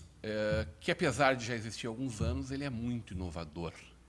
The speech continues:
Ele é inovador, disruptivo, ele possibilita com que as empresas possam chegar muito mais longe unidas. Empresas de vários tamanhos diferentes, empresas que juntas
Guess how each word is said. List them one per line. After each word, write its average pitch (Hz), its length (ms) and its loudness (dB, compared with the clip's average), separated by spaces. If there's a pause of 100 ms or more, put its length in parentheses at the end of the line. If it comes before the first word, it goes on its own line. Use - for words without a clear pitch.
(100)
Ele 82 200 -14
é 82 180 -10
inovador, 80 540 -6
disruptivo, 92 1080 -6 (1040)
ele 87 600 -8
possibilita 98 560 -6
com 101 180 -6
que 92 380 -6
as 87 120 -2
empresas 95 720 -2
possam 95 380 0
chegar 92 320 0
muito 95 280 -2
mais 90 280 -4
longe 92 480 -2 (100)
unidas. 90 840 -2 (500)
Empresas 147 520 0
de 170 60 0
vários 110 420 10
tamanhos 85 380 -2
diferentes, 87 640 -4
empresas 87 440 -4
que 98 160 -8
juntas 120 600 -2